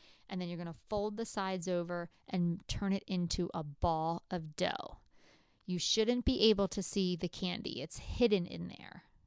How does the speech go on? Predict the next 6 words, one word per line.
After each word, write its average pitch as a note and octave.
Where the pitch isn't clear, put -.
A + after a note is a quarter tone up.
okay? F3
So -
again, F3+
two A#3+
smashed G3+
cookies F3